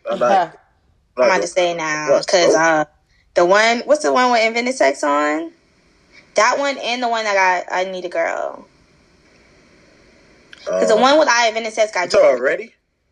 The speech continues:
Speaker 3: Yeah, Ready. Now, Ready, that's his best.
Speaker 1: That Ready,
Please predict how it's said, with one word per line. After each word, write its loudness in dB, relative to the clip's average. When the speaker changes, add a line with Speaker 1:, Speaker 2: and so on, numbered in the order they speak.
Speaker 3:
Yeah, 0
Ready. -2
Now, -12
Ready, 0
that's -2
his -20
best. -12
Speaker 1:
That 2
Ready, 0